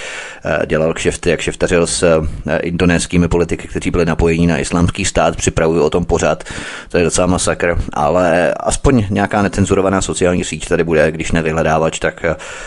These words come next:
aspoň tam samozřejmě množství alternativy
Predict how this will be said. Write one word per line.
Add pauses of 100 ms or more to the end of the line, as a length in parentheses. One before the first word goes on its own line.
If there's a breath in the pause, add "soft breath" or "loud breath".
(140 loud breath)
aspoň
tam
samozřejmě (120)
množství
alternativy